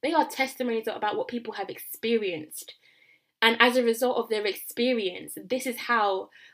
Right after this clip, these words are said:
or thi-, this is what happened as a consequence. I feel like as human beings,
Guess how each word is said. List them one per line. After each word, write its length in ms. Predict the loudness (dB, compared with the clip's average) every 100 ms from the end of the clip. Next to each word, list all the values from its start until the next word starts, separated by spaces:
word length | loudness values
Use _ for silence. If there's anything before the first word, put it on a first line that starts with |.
| -2
or 260 | 0 0 0
thi-, 300 | 2 4 2 -6 _
this 160 | -2 -2
is 100 | -2
what 160 | -2
happened 320 | -2 -6 -6 -4
as 140 | -4
a 80 | -4
consequence. 580 | -6 -6 -6 -8 -8 -4
I 100 | -4
feel 140 | 0
like 200 | 0 2
as 220 | 4 2 0
human 320 | -2 -2 -2
beings, 340 | -4 -6 -8